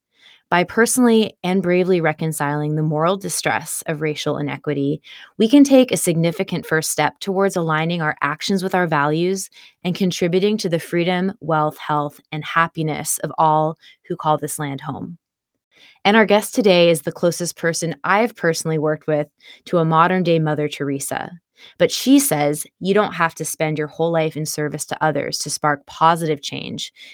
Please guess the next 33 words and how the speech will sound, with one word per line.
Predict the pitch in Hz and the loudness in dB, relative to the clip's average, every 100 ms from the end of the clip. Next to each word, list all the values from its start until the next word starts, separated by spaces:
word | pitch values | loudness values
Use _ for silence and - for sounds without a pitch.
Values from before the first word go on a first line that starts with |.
| - | -6
and | 185 | -4
see | 180 190 | 0 2
your | 165 165 | 2 2
own | 165 160 | 0 0
life | 151 139 | -2 -4
transform. | - 151 139 - 151 135 160 151 _ _ _ _ _ _ _ - | -6 -6 -6 -2 -2 -2 -6 -12 _ _ _ _ _ _ _ -6
Tess | - 233 - | 0 2 2
Marstaller | 196 185 - 160 151 147 147 | 2 2 4 2 2 0 -2
is | 160 | -2
a | 165 | -2
bedside | 156 175 185 185 160 | 0 0 2 0 0
nurse | 139 135 - - | -2 -6 -8 -8
turned | - 165 | -4 -4
hospital | 156 180 175 - 214 196 | 0 0 0 0 2 2
risk | 170 160 160 | 2 -2 -4
manager | 151 151 139 139 - - _ - _ | -4 -4 -6 -6 -8 -10 _ -20 _
who | 185 | 0
has | 180 | 0
been | 165 160 | 0 -4
studying, | - 185 190 196 196 196 196 _ _ _ - | 0 2 4 6 4 2 -2 _ _ _ 2
volunteering, | 180 208 220 - 180 175 170 | 4 4 2 0 0 0 0
and | 156 | -2
advocating | - 156 147 151 151 147 147 147 | 0 0 0 -2 -2 -2 -4 -4
in | 160 | -2
the | 165 | 0
nonprofit | 160 175 190 185 170 156 - | 2 0 2 0 0 -4 -4
and | 175 202 220 | -2 -2 0
public | 190 175 175 | -2 -2 -4
space | - - 151 139 - | -4 0 0 -2 -6
for | 151 | -4
over | 160 147 147 | -2 -2 -6
fifteen | - 180 175 - 160 | -2 -4 -4 -4 -2
years. | 147 143 - 156 - | -2 -4 -6 -6 -8